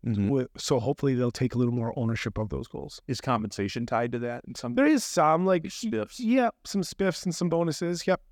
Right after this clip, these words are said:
Speaker 1: Okay, very
Speaker 2: Yep.
Speaker 1: good. Um, you know, you, you've grown considerably since you started with us. That means you've added technicians, I'm sure, apprentices.
Speaker 2: Mm-hmm.
Speaker 1: How are you, that's a big, right, I've, always a hot topic. So
Speaker 2: Yep.
Speaker 1: how are you finding people to add to the team?
Speaker 2: Yeah. Love this question.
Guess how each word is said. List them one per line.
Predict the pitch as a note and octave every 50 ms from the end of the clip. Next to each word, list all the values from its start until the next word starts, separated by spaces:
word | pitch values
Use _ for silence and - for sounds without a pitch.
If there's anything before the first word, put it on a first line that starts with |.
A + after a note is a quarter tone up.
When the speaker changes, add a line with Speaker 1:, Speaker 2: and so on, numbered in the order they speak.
| - _ _
Speaker 1:
Okay, | G#2 F#2 - - - - _ _
very | - F2+ F2
Speaker 2:
Yep. | F2 D#2+
Speaker 1:
good. | E2+ D2+ C#2+ - _ _ _ _ _ _ _ _
Um, | B2 A#2+ A2+ A2 G#2+ G#2+ A#2 A#2
you | D3+ D3+
know, | F3+ E3+ C#3+ C3+ - _ _ C3+
you, | B2 B2+ B2+ - -
you've | B2+ A#2+ A#2
grown | - C3+ C3+ C3+ C3+ C#3
considerably | C3 C#3 B2 A#2 - C#3 B2 B2+ A#2 B2+ A#2+
since | - - A#2+ G#2 -
you | A2
started | - - B2+ A2+ A2+ A2+ A2
with | G#2+ G#2 -
us. | A2 G#2 - -
That | G#2+
means | G#2 G2+ G#2 F#2+
you've | F#2+ F2+
added | F#2 F#2 F#2+ F#2+ G2 F#2+ F2+ F2+ - _
technicians, | - - G#2+ G2 - G#2 G2 F#2 - - G2 F#2 G2+
I'm | F#2 F#2
sure, | - - G2+ G2 F#2+
apprentices. | F#2 - - G2 F#2+ F#2+ F#2+ G2 - - G2+ F#2+ F#2+ G2 F#2 - - _ _
Speaker 2:
Mm-hmm. | _ - - _ _
Speaker 1:
How | - A#2 B2+ D3
are | D3 D3
you, | C#3+ C#3 C3+ C3 B2+ B2 A#2+ A#2+
that's | A#2 A#2+ -
a | A#2
big, | A2 A#2 A#2 G#2 G#2 -
right, | B2+ B2 A#2 A#2 A2+
I've, | A2 A2 G#2 -
always | G2 G#2+ - G#2+ A2+ A#2+ A#2+ A#2
a | A2+
hot | G2 G#2+ G2 - -
topic. | - - D#2 - - C2+ -
So | - - A2+
Speaker 2:
Yep. | C3+
Speaker 1:
how | C3 C3
are | B2+ B2+
you | A#2+ A#2
finding | - - A2 G2+ F#2+ F#2 F#2 F2+ F2+
people | - - F#2 F2 - - E2 D#2+ D#2 - _ _ - _ _ _ -
to | - F2
add | E2+ F2+ D#2+
to | D#2+
the | C#2 D2+
team? | - - D#2 D2 C#2 C#2 -
Speaker 2:
Yeah. | - - A#2 A#2+ C#3+ E3+ E3 A2 - - _ _ _ _ _ _ _ _ _ _ _ _ _ _ _ _ _
Love | D3 D#3+ F3+ F3
this | F3+ E3 -
question. | - - D3+ C#3 - - - F3 G3 A#3+ A#3